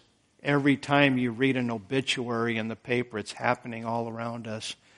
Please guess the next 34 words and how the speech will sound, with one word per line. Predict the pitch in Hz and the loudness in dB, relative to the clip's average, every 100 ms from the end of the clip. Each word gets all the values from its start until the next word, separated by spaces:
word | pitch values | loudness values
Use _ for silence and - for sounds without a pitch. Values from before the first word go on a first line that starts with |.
| _ _ | _ _
People | - 127 127 | -2 -2 -2
are | 120 | -4
going | 110 127 131 135 | -2 0 0 2
off | 135 135 - | 2 0 0
into | 131 127 135 | -2 0 0
eternity, | 135 - 135 127 110 110 113 | 0 0 -2 -2 -2 -4 -4
and | 110 110 | -4 0
many | 127 151 143 | 4 6 6
of | 117 101 | 2 -2
them | 113 110 107 - _ _ _ _ _ _ _ _ _ _ | -6 -6 -8 -14 _ _ _ _ _ _ _ _ _ _
have | - 104 | -4 -2
never | 110 110 123 135 135 147 | -2 2 4 6 6 4
had | 127 - 131 117 113 104 - | 4 6 8 10 8 2 -2
a | 113 | -2
clear | 110 - - 156 147 113 104 101 _ _ _ | -4 -10 0 4 6 4 0 -8 _ _ _
presentation | - 123 117 120 - 131 127 - 113 | 2 2 2 -4 -4 -2 -2 -2 -6
of | 113 | -8
the | 113 | -8
gospel. | 113 113 120 - 120 | -2 -2 -2 -8 -10
You | |
say, | 110 | -6
"Well, | 131 143 147 | 0 2 2
they're | 135 | 4
having | 139 143 143 | 6 6 6
a | |
funeral | 131 - 151 143 135 | -2 0 2 4 2
in | 139 | 2
a | |
church." | 131 - 135 101 - _ _ _ | 0 2 2 0 -8 _ _ _
Listen, | - 139 113 | -6 -4 0
I've | 135 120 | -2 0
been | 131 135 | 0 0
to | |
funerals. | - 131 120 123 113 110 | -2 -6 -6 -6 -8 -10